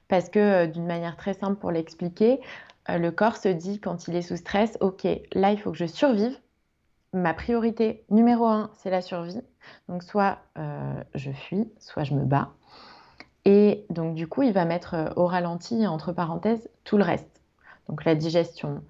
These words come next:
le sommeil, l'immunité. Euh, enfin, alors, l'immunité, c'est un peu particulier parce que quand on va avoir une période de stress, ça va être boosté à fond pendant une heure et après, chut,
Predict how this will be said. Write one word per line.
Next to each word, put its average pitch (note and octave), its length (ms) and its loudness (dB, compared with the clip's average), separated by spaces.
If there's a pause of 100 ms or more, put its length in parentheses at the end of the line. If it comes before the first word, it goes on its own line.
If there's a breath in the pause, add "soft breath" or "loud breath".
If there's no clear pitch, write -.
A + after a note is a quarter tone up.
(180 soft breath)
le E3+ 100 -2
sommeil, D#3+ 540 0 (320 loud breath)
l'immunité. E3+ 800 2 (320 loud breath)
Euh, D3+ 500 0
enfin, D#3 300 -4
alors, D3+ 200 2
l'immunité, E3 520 2
c'est G#3 80 -4
un D#3+ 80 0
peu D#3 100 0
particulier E3 460 -2
parce F#3+ 140 -8
que D3 320 0
quand D#3 260 -4
on D3+ 60 0
va D3 160 2
avoir D3 160 -2
une D3 100 -2
période D3+ 220 0
de D3+ 80 0
stress, G3 240 -2
ça E3+ 80 -2
va D3 80 2
être C#3 140 2
boosté D#3 280 0
à D#3 120 2
fond G3+ 260 0
pendant E3+ 220 -2
une D3+ 140 0
heure F#3 240 -2
et E3 80 0
après, D#3 520 -2
chut, - 140 -16